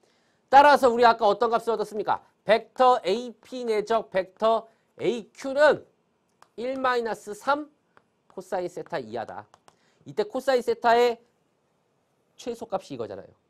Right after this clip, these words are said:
얘를 여기다 대입해주면 되겠네. 따라서 일 마이너스 세 배, 마이너스 사분의 일의 마이너스 십이분의 루트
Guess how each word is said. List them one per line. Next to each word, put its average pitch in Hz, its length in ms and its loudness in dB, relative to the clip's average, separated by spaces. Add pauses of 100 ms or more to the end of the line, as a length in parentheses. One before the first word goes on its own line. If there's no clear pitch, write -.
(300)
얘를 247 200 -6
여기다 180 220 -6
대입해주면 127 460 -18
되겠네. - 200 -20 (580)
따라서 220 280 0 (240)
일 226 240 -2
마이너스 180 640 2 (800)
세 254 240 8
배, 175 260 0 (680)
마이너스 240 580 4
사분의 196 420 2
일의 262 280 4 (280)
마이너스 208 720 0
십이분의 196 680 -6 (280)
루트 190 480 -8